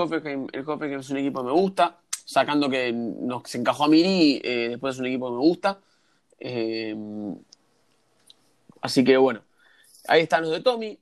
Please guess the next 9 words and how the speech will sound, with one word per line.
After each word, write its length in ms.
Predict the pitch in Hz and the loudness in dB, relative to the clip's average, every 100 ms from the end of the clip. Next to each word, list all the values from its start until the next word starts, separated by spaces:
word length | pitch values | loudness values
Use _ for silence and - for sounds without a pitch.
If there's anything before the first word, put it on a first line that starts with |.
| - | -18
Escuchamos 580 | 135 143 131 190 175 151 | -14 -8 -4 -2 -4 -2
a, 300 | 135 131 - | 0 -2 -4
a 420 | 123 123 120 120 | -8 -6 -8 -4
Valen 420 | 127 196 208 180 | 0 2 2 -4
o 80 | 143 | -8
a 40 | 123 | -8
Luis, 400 | 147 202 190 - | -6 -8 -10 -14
quien 180 | 127 120 | -14 -8
quiera, 500 | 131 139 127 110 | -2 0 -2 -4